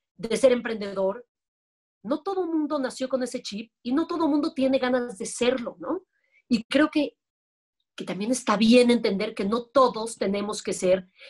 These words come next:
ex-, no, no, que no todos tienen que ser exitosos, emprendedores, talentosos,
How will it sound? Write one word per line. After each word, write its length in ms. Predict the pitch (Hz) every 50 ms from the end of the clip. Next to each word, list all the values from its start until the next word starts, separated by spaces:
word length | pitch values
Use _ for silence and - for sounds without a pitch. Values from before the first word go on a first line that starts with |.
| - -
ex-, 380 | - - - - - - _ _ - _ -
no, 160 | - 196 - -
no, 160 | 185 180 185 - - -
que 80 | - 220
no 160 | 226 262 262
todos 320 | 269 269 262 262 254 -
tienen 240 | - 254 240 233 226
que 80 | 233 220
ser 160 | - 233 214
exitosos, 580 | 196 - - 233 - - 240 - - 254 -
emprendedores, 680 | 226 208 190 196 214 202 196 202 190 214 214 220 208 -
talentosos, 720 | - 226 190 190 185 185 185 220 208 190 - 208 190 -